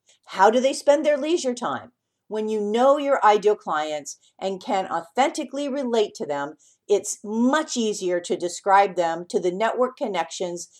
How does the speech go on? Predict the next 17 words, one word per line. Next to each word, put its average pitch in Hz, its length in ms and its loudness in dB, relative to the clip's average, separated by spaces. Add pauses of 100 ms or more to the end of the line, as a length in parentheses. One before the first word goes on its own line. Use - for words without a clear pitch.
that 196 180 2
can 196 220 -4
send 269 520 4
you 165 380 -2 (100)
these 180 400 0
kind 170 260 -6
of 151 80 -8
referrals. 147 720 -4 (360)
The 226 140 4
idea 311 400 2
here 180 320 0
is 180 220 -4
to 190 160 -4
grasp 202 600 0
a 170 240 -4
broad 214 440 2
snapshot 220 760 -4